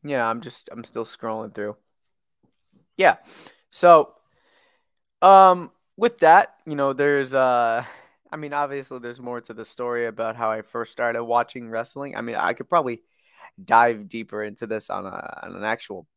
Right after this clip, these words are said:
podcast episode, 'cause I'm actually curious about a long answer that Johnny would have about it. But I, you know, I just, like I said, sort of, I kinda just skipped through the years. That's what I did. But I remember two thousand eleven.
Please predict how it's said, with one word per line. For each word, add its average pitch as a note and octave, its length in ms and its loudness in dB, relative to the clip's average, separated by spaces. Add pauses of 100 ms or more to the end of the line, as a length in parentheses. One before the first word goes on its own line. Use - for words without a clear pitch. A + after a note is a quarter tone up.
(120)
podcast - 580 -2
episode, - 400 -16
'cause B2 140 -14
I'm C3 80 -8
actually B2 320 -10
curious A2 500 -10 (640)
about A2+ 200 0
a A2 60 2
long A2+ 420 0
answer G#2+ 360 -12
that F2 220 -12
Johnny A2+ 320 -6
would F#2 160 -16
have - 180 -16 (100)
about C2+ 280 -12
it. - 80 -18 (1200)
But A2 320 -6 (800)
I, A#2 420 2
you A#2+ 460 -10
know, A#2+ 220 -6
I A#2+ 220 -8 (180)
just, - 420 -14
like D3 200 -6
I D#3+ 80 -2
said, B2 340 -6 (380)
sort C3 300 -4
of, B2 100 -4
I C3 260 2
kinda - 320 -4
just - 220 -14
skipped G3 240 -10
through E3 160 -8
the C#3 100 -8
years. A#2 320 -10
That's A2+ 200 -10
what C#3 120 -6
I A2 80 -6
did. G#2 300 -14 (560)
But C3 100 -2
I C3 60 2
remember C#3 480 -2
two C#3 140 -18
thousand C3 280 -6
eleven. B2+ 720 -10